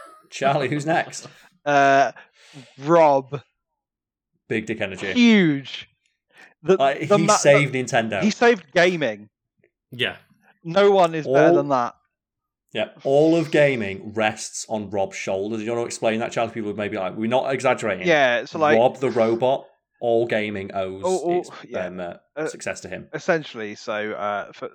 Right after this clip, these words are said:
Speaker 2: for those of you who don't know, and, like, you know, this is before our time as well, video
Speaker 3: Yeah.
Speaker 2: games fucking just almost went out of existence in, like, the eighties, and essentially people were pu-, Atari mainly were putting out so many shit video games that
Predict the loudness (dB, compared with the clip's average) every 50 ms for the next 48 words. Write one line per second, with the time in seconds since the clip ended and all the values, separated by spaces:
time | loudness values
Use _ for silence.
0 | -18 -14 -8 -6 -4 -4 -4 -6 -10 -12 -12 -8 -4 -4 -4 -4 -6 -12 -18 -18
1 | -18 -18 -18 -16 _ -14 -8 -6 -6 -6 -4 -4 -2 -2 -2 -2 -4 -6 -8 -8
2 | -8 -8 -4 -2 -2 2 4 6 6 4 4 2 -2 -4 -4 -6 -10 -6 -4 -2
3 | -2 -2 -4 -6 -10 -18 -20 -20 -20 -20 -20 _ _ -4 -2 -2 -2 -2 -4 0
4 | 0 0 0 0 -2 -6 -10 -6 -4 -4 -4 _ -8 -8 -8 -8 -10 -10 -10 -12
5 | -12 -12 _ -6 -6 -4 -2 -2 -2 -4 -4 -6 -6 -2 -2 -2 -2 -2 -4 -10
6 | -10 -10 -10 -10 -10 -10 -12 -12 -12 -12 -16 -14 -8 -8 -8 -8 -8 -10 -8 -8
7 | -8 -8 -8 -8 -8 -8 -8 -8 -10 -14 -20 _ _ _ -20 -20 -20 _ _ _
8 | -6 -6 -4 0 0 -2 -2 -2 -8 -8 -6 -4 -4 -2 -4 -6 -8 -10 _ _
9 | _ _ _ _ _ _ _ _ -6 -6 -6 -4 -4 -4 -4 -4 -6 -8 -10 -10
10 | -6 -2 0 2 2 2 2 -2 -6 -8 -10 -8 -6 -6 -4 -4 -4 -6 -8 -8
11 | -8 -8 -10 -10 -8 -6 -6 -6 -6 -4 -4 -4 -4 -2 -4 -6 -8 -8 -12 -8
12 | -6 -6 -6 -6 -10 -10 -8 -4 -4 -4 -4 -4 -6 -8 -8 -10 -12 -16 -18 -20
13 | -8 -4 -2 -2 -2